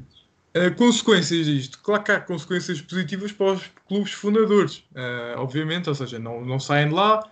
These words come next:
têm lucro, ganham dinheiro, têm mais facilidade em querer jogadores. Ou seja, eu acredito que os, que os jogadores,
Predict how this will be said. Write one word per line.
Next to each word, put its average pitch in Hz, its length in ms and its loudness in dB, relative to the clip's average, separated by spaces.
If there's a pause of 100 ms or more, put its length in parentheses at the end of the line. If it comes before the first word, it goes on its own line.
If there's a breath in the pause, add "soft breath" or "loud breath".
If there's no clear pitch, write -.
(120)
têm 139 240 0
lucro, 202 500 2
ganham 147 320 0
dinheiro, 190 520 0
têm 143 220 -2
mais 139 200 0
facilidade 143 560 0
em 135 140 -4
querer 143 180 0
jogadores. 160 640 -2 (340 loud breath)
Ou 190 100 -2
seja, 147 340 0 (340)
eu 262 180 4
acredito 185 460 0
que 202 100 -4
os, 160 180 0
que 156 280 -8
os 165 80 0
jogadores, 131 680 -2